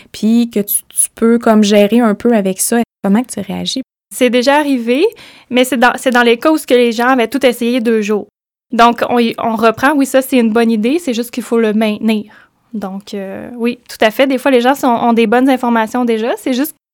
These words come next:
Speaker 2: de comment gérer les émotions à travers ça. C'est surtout ça, le défi, hein. Les enfants vivent des grosses émotions des fois, les parents aussi, puis pas juste par rapport à la famille, au travail, ça brasse peut-être. Des, bon, bref, donc, euh, tout le monde a à gérer les émotions là-dedans.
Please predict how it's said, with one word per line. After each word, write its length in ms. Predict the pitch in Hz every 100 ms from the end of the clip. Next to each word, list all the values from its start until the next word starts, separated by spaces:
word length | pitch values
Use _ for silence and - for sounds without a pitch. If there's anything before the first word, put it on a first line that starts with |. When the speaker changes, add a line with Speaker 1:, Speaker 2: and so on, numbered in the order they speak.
| _ -
Speaker 2:
de 80 | 254
comment 320 | 254 269 285
gérer 300 | 285 254 285
les 200 | 311 262
émotions 340 | 247 240 294 -
à 100 | 226
travers 460 | - 262 262 247
ça. 180 | - 294 440 _ - - _
C'est 120 | 294
surtout 260 | 415 427 277
ça, 160 | 262
le 40 | 220
défi, 360 | 214 - 233
hein. 120 | 208 233 _ -
Les 80 | 233
enfants 320 | 240 233 285
vivent 180 | 285 262
des 120 | 240
grosses 280 | 233 254 254
émotions 380 | 262 233 240 285
des 100 | 269
fois, 300 | - 269 269
les 100 | 233
parents 540 | 226 240 247 269 269
aussi, 480 | 269 254 - 285 294 - - - - _ _ 247
puis 100 | 233
pas 160 | 254
juste 200 | 240 262
par 120 | 220
rapport 220 | 220 220 226
à 40 |
la 100 | 220
famille, 260 | 214 214 262
au 80 |
travail, 400 | 247 220 208 220
ça 160 | 220 196
brasse 280 | 196 226 254
peut-être. 400 | 247 240 233 240
Des, 220 | 214 214 -
bon, 140 | 202 _ - -
bref, 300 | 214 214 220
donc, 260 | 214 214 233
euh, 120 | 208 - _ _ -
tout 80 | 240
le 60 |
monde 140 | 254 277
a 120 | 240
à 80 | 226
gérer 200 | 226 247
les 160 | 233
émotions 300 | 226 214 247
là-dedans. 360 | 240 208 220